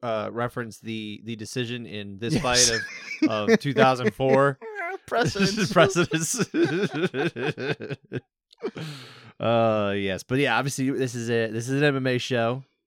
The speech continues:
Speaker 1: It's not changing. We're not, we're not
Speaker 2: No.
Speaker 1: gonna, we're not gonna switch it up. This is, uh, yeah, and, and we, we're back after a nice little, nice Memorial Day weekend break. I think
Speaker 2: Yeah,
Speaker 1: it was
Speaker 2: it's a
Speaker 1: enough
Speaker 2: nice
Speaker 1: to
Speaker 2: little
Speaker 1: make everybody
Speaker 2: break.
Speaker 1: miss it, right?
Speaker 2: Yeah.
Speaker 1: Yeah. And you were at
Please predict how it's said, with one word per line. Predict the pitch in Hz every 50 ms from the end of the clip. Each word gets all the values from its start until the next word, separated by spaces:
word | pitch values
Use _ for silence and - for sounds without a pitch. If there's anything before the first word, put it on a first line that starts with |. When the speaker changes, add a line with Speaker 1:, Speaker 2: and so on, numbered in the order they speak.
| _ _ _
Speaker 1:
It's | _ - - 123
not | 123 131
changing. | - - 143 127 120 120 123 127 120
We're | 117 113
not, | 120 120 101
we're | 107 110 113
not | 117 117 120
Speaker 2:
No. | 123
Speaker 1:
gonna, | 123 120 120 117
we're | 113 120 117
not | 113 113
gonna | 120 120
switch | - - - 123 113 -
it | 131 117
up. | 110 110 113 113 - _ _ _ _
This | - 107 107 - 120
is, | 120 117 110 110
uh, | 120 123 123 123 123 127 127 127 135
yeah, | 165 196 - - - 127
and, | 131 151 151 -
and | - 143 139
we, | 143 143 139 139
we're | 135 120 123 131 131 131
back | 117 113 123 120 147 151 - -
after | - 117 127 - - 139 143 147 147 - _ _ _ _
a | - 120 120 117 117 113 113 117 117 113 113 _ _ _
nice | - 117 110 113 120 120 - - - 135
little, | 147 147 147 139 95 - - _ _ _ _ _ _ _
nice | - 202 -
Memorial | - 170 156 147 143 143 143 139
Day | 131 120 127 120 120
weekend | 104 120 127 110 - 123 117 107
break. | 92 98 98 101 113 131 127 143
I | 123
think | - 160 151
Speaker 2:
Yeah, | 139 139
Speaker 1:
it |
was | 147 147 127
Speaker 2:
it's | 131
a |
Speaker 1:
enough | 131 127 123 -
Speaker 2:
nice |
Speaker 1:
to | - 127
Speaker 2:
little | 123 120
Speaker 1:
make | 110
everybody | 123 110 113 120 117 113
Speaker 2:
break. | 107 107
Speaker 1:
miss | 107 104 95 -
it, | 113 104
right? | 90 92 98 110 135 170 175
Speaker 2:
Yeah. | 151 147 135 127 131 135 - _ _ _ _ _
Speaker 1:
Yeah. | - - 123 123 123 123 - - -
And | - 147 170
you | 240
were | 262 285
at | 262 -